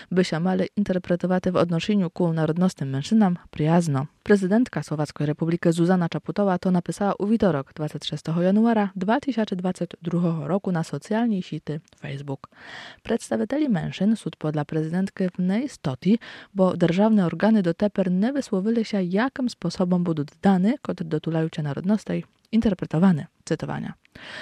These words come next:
Przy woprosach mężczyznowych praw by się mało wychodzić z zrachowania obydwóch narodnostnych kategorii, obydwóch woprosów, poznaczka redaktora,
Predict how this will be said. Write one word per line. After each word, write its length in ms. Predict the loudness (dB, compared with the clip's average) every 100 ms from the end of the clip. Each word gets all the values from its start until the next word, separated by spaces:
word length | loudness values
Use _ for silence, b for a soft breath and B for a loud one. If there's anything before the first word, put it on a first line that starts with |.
| B
Przy 200 | 4 4
woprosach 500 | 6 2 0 0 2
mężczyznowych 540 | 2 2 2 -2 -2 -6
praw 320 | -8 -4 0 0
by 120 | -2
się 160 | -2 0
mało 240 | 2 4
wychodzić 400 | 2 0 0 0 2 2
z 240 | 2 2
zrachowania 540 | 2 -2 2 4 4 2 -2
obydwóch 580 | 0 0 0 0 2
narodnostnych 560 | 2 2 0 -2 -2 -4
kategorii, 540 | 0 0 2 0 -2 -6 _ -6
obydwóch 380 | -2 0 -2 -2
woprosów, 500 | 0 4 4 2 -10
poznaczka 440 | -10 -8 -8 -6
redaktora, 460 | -6 -8 -8 -8